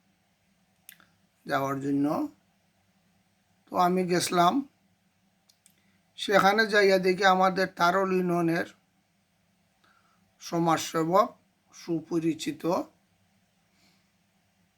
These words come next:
দিরাই উপজেলার মধ্যে তথা বাংলাদেশের মানুষ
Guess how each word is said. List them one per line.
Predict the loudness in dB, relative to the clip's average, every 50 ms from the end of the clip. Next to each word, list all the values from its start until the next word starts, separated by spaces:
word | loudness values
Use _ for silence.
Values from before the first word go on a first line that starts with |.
| _ _ _ _ _ _ _ _ _ _ _ _ _ -12 -4 0
দিরাই | 0 2 4 4 4
উপজেলার | 4 2 2 2 0 0 2 2 4 4 2 2
মধ্যে | 2 -2 -4 -4 -4 -6 -6 -6 -6 -8 -12 _ _ _ _ _ _ _ _ _ _ _ _ _
তথা | -18 -18 -12 -6 -2 0 0 0 0 -2 -6 -10
বাংলাদেশের | -14 -10 -4 0 0 0 0 0 -2 -2 -2 -2 -4 -2 -2 -2 -2
মানুষ | 0 2 2 2 2 0 -4 -6 -8 -12 -18 -20 -20 -20